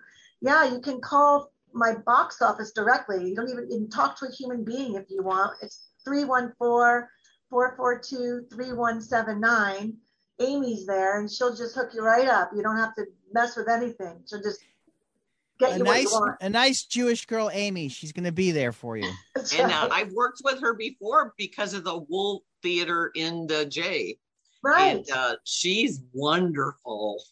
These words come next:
Speaker 1: She knows it all.
Speaker 3: Oh, she's great. 'Cause I used to
Speaker 1: <laughs>
Speaker 3: be running from, I used to, Carl, uh,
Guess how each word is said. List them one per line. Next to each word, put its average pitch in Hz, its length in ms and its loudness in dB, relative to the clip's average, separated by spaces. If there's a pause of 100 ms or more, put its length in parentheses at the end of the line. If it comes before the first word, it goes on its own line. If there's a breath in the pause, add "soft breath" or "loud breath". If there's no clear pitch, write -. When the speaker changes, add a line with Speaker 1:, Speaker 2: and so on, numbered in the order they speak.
(180)
Speaker 1:
She 262 80 -12
knows 247 280 0
it 240 80 2
all. 240 520 2 (320)
Speaker 3:
Oh, 156 460 4
she's 196 380 0
great. 147 340 2
'Cause 151 240 -2
I 175 120 4
used 240 300 0
to 233 60 -4
Speaker 1:
<laughs> 170 60 -10
Speaker 3:
be 185 300 -4
running 180 640 2
from, 180 240 2
I 135 120 2
used 208 260 -6
to, 165 160 -4 (100)
Carl, 151 520 4
uh, 139 180 4